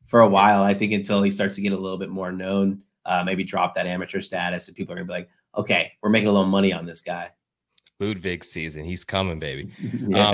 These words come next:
Speaker 2: Um, Brad, it was, like, awesome to talk to you, dude. I thank you so much for coming on the show. Um, you do a ton of tremendous comment, content, excuse me, over at N B C. Like you mentioned, the written piece will be out here shortly.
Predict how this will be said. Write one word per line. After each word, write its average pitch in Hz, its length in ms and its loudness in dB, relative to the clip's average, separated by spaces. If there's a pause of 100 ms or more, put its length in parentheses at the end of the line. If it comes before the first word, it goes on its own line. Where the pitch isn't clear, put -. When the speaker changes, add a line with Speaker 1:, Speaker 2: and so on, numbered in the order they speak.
Speaker 2:
Um, - 60 -6
Brad, 151 460 6
it 151 160 2
was, 156 320 2
like, 123 440 0 (280)
awesome 120 420 4
to 113 80 -4
talk 98 320 2
to 117 100 -6
you, 113 180 0
dude. 113 400 -2
I 98 140 2
thank 117 320 0
you 107 120 -2
so 107 300 0
much 104 320 -2
for 98 500 -4
coming 107 380 -4
on 90 240 -2
the 85 60 -6
show. 101 500 0 (280)
Um, 92 380 -2
you 98 160 -8
do 104 200 -4
a 95 40 -4
ton 113 260 -4
of 110 100 -4
tremendous 101 480 -4
comment, 98 560 -4 (380)
content, 101 540 -2
excuse 98 480 -6
me, 92 220 -4
over 95 300 -2
at 92 160 -4
N 90 180 -6
B 87 140 -8
C. 101 340 -4
Like 90 200 -4
you 95 60 -8
mentioned, 92 380 -6
the 87 60 -6
written 90 260 -6
piece - 360 -8
will 92 100 -10
be 87 260 -4
out 85 240 0
here 87 260 -6
shortly. 87 600 -4